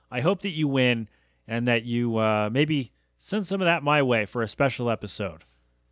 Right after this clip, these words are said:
No? Is that, is that too far? All right, anyway. <laughs> That's my Masters memory for you, and that's our show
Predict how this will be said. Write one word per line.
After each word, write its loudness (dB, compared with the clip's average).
No? 0
Is -2
that, 0
is -4
that 0
too 0
far? 0
All 2
right, 2
anyway. 2
<laughs> -10
That's 0
my 2
Masters 2
memory 2
for 0
you, 2
and -4
that's 0
our 4
show 0